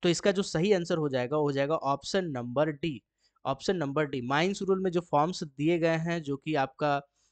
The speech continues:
अ, basically जो माइंस रूल मैंने पढ़ाया है उसमें मैंने डिटेल में बताया है कि एक तो लेबर लॉज का एक फॉर्म आता था, फॉर्म्स कीपिंग का एक अलग से, अ, नियम बना हुआ था,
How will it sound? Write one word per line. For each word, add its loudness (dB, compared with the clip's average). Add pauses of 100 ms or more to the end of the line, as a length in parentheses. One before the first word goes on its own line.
(140)
अ, -4 (440)
basically -4
जो 0
माइंस 0
रूल -2
मैंने 0
पढ़ाया 0
है 0
उसमें -6
मैंने -2
डिटेल -2
में -2
बताया -4
है -12 (260)
कि -4
एक -6
तो -2 (260)
लेबर -4
लॉज 0
का -4
एक -4
फॉर्म 0
आता -6
था, -6
फॉर्म्स -6
कीपिंग -8
का -2
एक -2
अलग -2
से, -6 (360)
अ, -4
नियम 0
बना 0
हुआ 0
था, -4